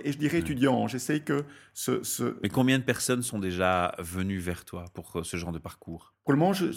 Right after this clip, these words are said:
Speaker 1: travaille avec deux stagiaires. Donc, c'est
Speaker 2: Ouais.
Speaker 1: le, c'est tout au début.
Speaker 2: Vous êtes
Speaker 1: Et
Speaker 2: au
Speaker 1: donc,
Speaker 2: tout début
Speaker 1: pour,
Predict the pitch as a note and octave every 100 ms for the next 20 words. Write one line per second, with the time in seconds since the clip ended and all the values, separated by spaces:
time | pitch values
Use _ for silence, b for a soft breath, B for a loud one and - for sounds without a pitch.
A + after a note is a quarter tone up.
0 | - - C3 C#3+ D#3+ E3+ - A#2+ A#2+ A2+
1 | C#3+ - A2 G#2 A#2 G3 - - C#3 -
2 | E2+ G#2+ B2 C3+ F#3+ F#3 C3+ A#2+ C3+ G3+
3 | - _ b b G#2+ B2+ C#3+ B2+ A#2+